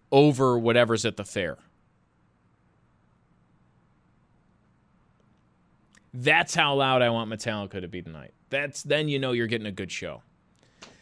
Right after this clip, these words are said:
But like I said, you know, maybe five, six chances left to go see a show at this stadium before it's, poof, knocked down or whatever they end up doing. I mean, I, you would assume knocked down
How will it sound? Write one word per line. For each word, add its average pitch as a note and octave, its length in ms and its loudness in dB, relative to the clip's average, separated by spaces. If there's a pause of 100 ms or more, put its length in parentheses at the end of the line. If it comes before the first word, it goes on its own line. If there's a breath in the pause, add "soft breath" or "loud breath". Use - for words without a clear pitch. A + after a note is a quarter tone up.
(440 soft breath)
But C#3 140 4
like D3 120 0
I D3 60 2
said, B2+ 200 -4
you E3 60 -6
know, G3 80 -2
maybe A3+ 300 0
five, A3+ 420 2
six - 300 -2
chances G3 480 0
left F#3 200 2
to D#3 60 2
go D3+ 120 4
see D#3 200 2
a C#3 40 2
show D3+ 200 4
at C#3+ 80 -2
this C3 140 -2
stadium B2 420 0
before G#2+ 320 0
it's, - 140 -4
poof, - 720 -6
knocked B2+ 300 -4
down F#2+ 440 -2 (440)
or G#2+ 100 2
whatever A2 320 2
they G#2 180 2
end A2 140 2
up G2 140 -4
doing. E2 340 -8
I E2+ 120 -8
mean, E2+ 360 -12
I, F2 100 -16 (120)
you G2+ 120 -12
would E2+ 80 -12
assume G2 280 -6
knocked E2 240 -8
down D2+ 320 -8